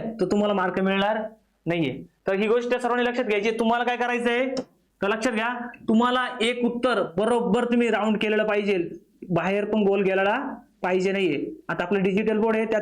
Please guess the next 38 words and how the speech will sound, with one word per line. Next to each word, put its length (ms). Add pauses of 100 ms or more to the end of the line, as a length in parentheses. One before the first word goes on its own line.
तरी 120
मी 160
प्रयत्न 280
करतोय. 340 (380)
तर 40
बघा, 240 (380)
असा 400
तुमचा 420
बरोबर 520
गोल 240
झाला 200
पाहिजे, 300 (340)
तर 160
तुम्हाला 280
त्या 140
प्रश्नाचा 420
मार्क 300 (360)
मिळणार 280
आहे. 260 (120)
आता 160
मी 80
एक 120
नंबर 200
प्रश्न 240
वाचला, 340
लगेच 300
टिक 180
केलं, 220 (180)
बरोबर. 320
दोन 200
नंतर 200
उत्तर 240
मला 180
वाटलं 320
दोनचं 260
उत्तर 240
तीन 220
आहे, 180